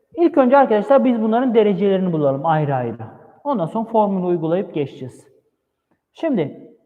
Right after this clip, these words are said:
derecesi, ilk P x'in derecesini bulalım. P x'in derecesini bulmak için arkadaşlar x karenin karesinden ne gelir en fazla arkadaşlar? X üzeri dört gelir. Derece P x. E, o zaman derece P x ne oldu arkadaşlar?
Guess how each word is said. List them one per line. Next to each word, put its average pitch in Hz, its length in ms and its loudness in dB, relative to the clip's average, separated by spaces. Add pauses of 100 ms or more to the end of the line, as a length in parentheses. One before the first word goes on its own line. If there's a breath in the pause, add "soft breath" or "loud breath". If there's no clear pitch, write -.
derecesi, 285 440 2
ilk 277 240 -4
P 311 200 2
x'in 302 340 0
derecesini 262 440 -2
bulalım. 147 380 0
P 262 220 0
x'in 294 320 -2
derecesini 294 460 -2
bulmak 269 260 0
için - 120 -10
arkadaşlar 170 600 -8 (600)
x 285 320 -8
karenin 233 420 -6
karesinden 202 720 -6
ne 269 80 -4
gelir 202 320 -4
en 208 200 -4
fazla 160 340 -4
arkadaşlar? 156 500 -6
X - 260 -6
üzeri 214 300 2
dört 190 320 0
gelir. 123 400 -10 (560)
Derece 185 1080 -4 (120)
P 196 240 -4
x. - 340 -8 (180)
E, 262 100 -8
o 277 140 2
zaman 247 280 0
derece 254 380 -2
P 240 200 2
x - 260 -8
ne 262 60 -4
oldu 202 240 -2
arkadaşlar? 151 640 -6